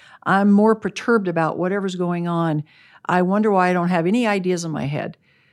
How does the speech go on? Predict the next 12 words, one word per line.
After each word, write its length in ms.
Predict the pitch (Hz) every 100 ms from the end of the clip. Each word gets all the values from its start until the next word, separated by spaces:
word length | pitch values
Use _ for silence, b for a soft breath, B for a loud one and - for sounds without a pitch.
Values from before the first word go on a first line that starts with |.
| _ _ _ -
It's 460 | 160 165 165 -
because 340 | - 175 185 175
I've 100 | 165
gotten 240 | 156 156
casual 480 | 156 170 170 151 -
in 80 | 156
my 80 | 147
relationship 580 | 131 151 147 151 139 -
with 100 | -
the 60 |
scriptures. 580 | 131 143 131 - - - - _ _ b b b
So 520 | - - 214 196 185